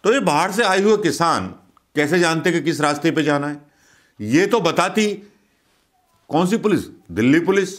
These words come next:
बताती कि भाई आप इस रास्ते पे जाओ। अब हुआ क्या, राकेश टिकैत का एक बयान आया जिसमें उन्होंने कहा कि भैया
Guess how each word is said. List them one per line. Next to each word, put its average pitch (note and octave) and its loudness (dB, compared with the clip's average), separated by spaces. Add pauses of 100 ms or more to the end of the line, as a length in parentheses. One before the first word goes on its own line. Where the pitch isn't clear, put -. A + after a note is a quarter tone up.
(560)
बताती C3+ 0
कि - -12
भाई D3 0
आप C3 0
इस G2+ -10
रास्ते G2 -4
पे D3 -2
जाओ। D3 -4 (680)
अब G3+ 2
हुआ A3+ 4
क्या, E3 2
राकेश E3+ 0
टिकैत F#3+ -2
का E3 0
एक C#3+ 0
बयान B2 0
आया G#2+ 0
जिसमें F3 -4
उन्होंने C#3 0
कहा A#2+ -2 (560)
कि D#3+ 0
भैया C#3+ 2